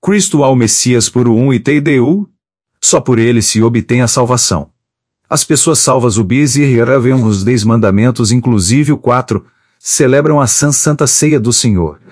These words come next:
e reconhecem com o ato de humildade padre praticado por Jesus Cristo, creem na ressurreição, que os mortos, do rei mil até esse momento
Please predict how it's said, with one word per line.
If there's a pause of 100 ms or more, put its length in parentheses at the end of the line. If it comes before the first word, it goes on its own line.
(240)
e
reconhecem
com
o
ato
de
humildade
padre
praticado
por
Jesus
Cristo, (400)
creem
na
ressurreição,
que
os
mortos, (200)
do
rei (120)
mil
até
esse
momento